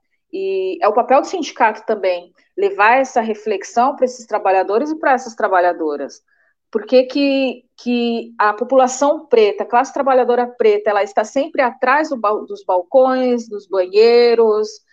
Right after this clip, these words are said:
né, ou escondida sempre embaixo de uma escada, né? Mas quando você for num lugar, na maioria dos lugares, os trabalhadores da, da limpeza, eles estão sempre lá atrás ou sempre embaixo de uma escada.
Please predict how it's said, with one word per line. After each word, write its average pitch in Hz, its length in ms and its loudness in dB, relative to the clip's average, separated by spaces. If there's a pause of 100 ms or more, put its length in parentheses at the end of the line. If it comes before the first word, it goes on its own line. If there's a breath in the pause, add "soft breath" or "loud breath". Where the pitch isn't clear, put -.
(260 soft breath)
né, 202 220 0
ou 214 100 6
escondida 226 600 0
sempre 254 340 -2
embaixo 233 560 0
de 214 60 -6
uma 208 180 -8
escada, 214 1080 0 (520)
né? 196 460 -4
Mas 185 260 -4
quando 220 220 -4
você 226 280 -2
for 220 260 0
num 226 160 0
lugar, 214 400 2
na 302 60 -6
maioria 240 320 2
dos 294 160 -6
lugares, 277 400 0
os 339 100 -8
trabalhadores 277 540 0
da, 262 180 0
da 240 160 -2
limpeza, 254 320 -2
eles 247 120 -6
estão 254 160 -6
sempre 311 360 -10
lá 233 200 2
atrás 285 420 0
ou 311 60 -4
sempre 285 400 -6
embaixo 269 520 0
de 262 100 -6
uma 262 200 -4
escada. 180 640 -2